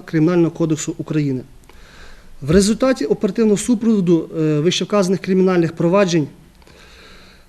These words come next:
викрито, виявлено понад двісті комплектів фіктивних студентських документів, двадцять сім підроблених відміток консульських установ Є С, оргтехніка та дозвільні бланки, е, закордонних установ.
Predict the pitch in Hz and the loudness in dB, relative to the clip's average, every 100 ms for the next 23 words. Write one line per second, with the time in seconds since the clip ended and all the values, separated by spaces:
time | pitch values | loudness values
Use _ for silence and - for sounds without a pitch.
0 | - - - - 151 240 226 226 196 147 | -20 -20 -20 -4 2 4 4 6 6 4
1 | - - 160 170 151 240 240 208 202 208 | -4 -10 -4 -2 4 6 6 6 4 6
2 | 220 190 143 208 254 214 208 196 220 - | 6 6 4 2 2 0 -2 0 0 0
3 | 196 180 220 208 190 - - 165 196 202 | -4 -4 0 2 2 0 -10 0 2 2
4 | 190 165 160 185 170 147 131 - - - | 0 -2 2 4 4 0 -6 -12 -20 -20
5 | - - - - 156 226 226 - 233 220 | -20 -20 -20 -8 0 0 0 0 0 2
6 | 185 208 202 190 - - - - 170 170 | 2 4 4 2 0 -10 -12 -6 -2 2
7 | 214 220 165 - 202 - 180 190 190 170 | 2 2 -2 2 2 2 -4 -4 -4 2
8 | 196 175 175 180 156 - - 190 196 - | 2 4 2 2 0 -4 -6 -6 -6 -2
9 | 185 - 151 151 135 - _ - _ 180 | -2 0 -6 -6 -12 -16 _ -20 _ -2
10 | 151 214 202 196 160 180 196 190 175 - | 2 2 4 2 2 2 0 0 -4 -6
11 | - 151 151 151 156 - 160 190 - 170 | -8 -4 -4 -4 -6 -2 2 2 0 -2
12 | 170 151 127 | 0 0 0